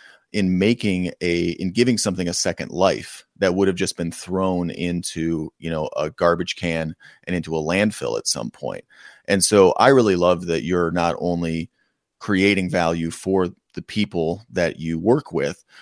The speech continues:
but that you're, in the process, you're, you're cutting out something destructive, therefore adding value back really into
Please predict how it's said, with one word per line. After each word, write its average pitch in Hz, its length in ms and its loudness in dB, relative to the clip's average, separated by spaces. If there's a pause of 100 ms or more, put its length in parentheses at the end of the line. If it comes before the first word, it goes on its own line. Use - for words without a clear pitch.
(100)
but 101 100 -2
that 98 180 -2
you're, 107 380 4
in 123 120 2
the 117 60 2
process, 113 560 0
you're, 98 160 0
you're 98 160 -4
cutting 107 400 -2
out 110 220 -2
something 85 260 -4
destructive, 82 680 -4
therefore 85 460 -2
adding 87 360 -2
value 82 540 -2
back 90 340 0
really 80 280 -2
into 80 640 -4